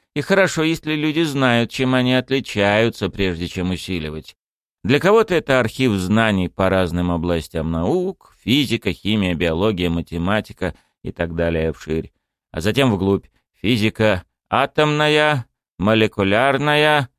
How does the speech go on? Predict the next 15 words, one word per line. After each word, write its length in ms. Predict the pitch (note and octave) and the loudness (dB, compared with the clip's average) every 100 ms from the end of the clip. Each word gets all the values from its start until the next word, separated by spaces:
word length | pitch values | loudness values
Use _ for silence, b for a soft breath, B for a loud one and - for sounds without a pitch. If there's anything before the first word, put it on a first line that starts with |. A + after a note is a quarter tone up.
| _ _ | _ _
механика, 1000 | - G#2 - B2 C#3+ C#3+ C3+ D#3 D#3 D3+ - _ _ | -4 -4 0 2 2 0 0 2 2 2 -2 _ _
астрономия. 1160 | - G2 - G#2+ G#2+ G#2+ B2+ C#3 D#3 D#3+ D#3+ C#3+ _ _ _ _ _ | -4 -4 -2 0 2 2 2 2 2 2 0 -2 _ _ _ _ _
И 80 | - | -8
так 220 | - C#4+ | -4 -2
насколько 440 | C#3+ C3 - A#2 - | 0 0 2 -2 -4
хватит. 560 | - F#2+ D#2+ - - _ _ _ _ _ | -4 -2 -2 -4 -16 _ _ _ _ _
И, 100 | C3+ | -4
соответственно, 840 | B2+ A#2+ - G#2+ A2+ - D#3 D#3+ | 0 0 2 2 0 -2 -6 -2
увеличение 920 | C#3 G#2 G#2 G#2 - A2 G#2 F#2 E2 E2 | 0 0 0 -2 -4 -2 0 0 -2 -4
этих 260 | - F2 | -8 -12
самых 420 | - G2 F2 E2 | -4 -2 -2 -6
знаний 480 | - G2+ E3+ F#3+ F3 _ _ _ | -6 -2 0 -2 -6 _ _ _
за 160 | F#2 G#2 | -2 -2
счет 280 | - G3+ - | 0 -2 0
веры. 540 | F#2+ G2 F2+ F2 - | 0 2 2 -2 -6